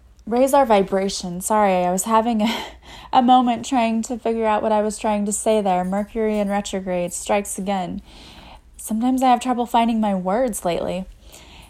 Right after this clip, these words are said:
We want to raise the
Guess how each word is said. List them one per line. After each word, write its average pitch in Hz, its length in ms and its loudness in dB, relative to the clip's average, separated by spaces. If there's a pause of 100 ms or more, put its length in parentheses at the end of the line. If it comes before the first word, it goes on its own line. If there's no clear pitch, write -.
(540)
We 233 200 0
want 262 280 2
to 247 160 -2
raise 190 580 0 (460)
the 185 420 -4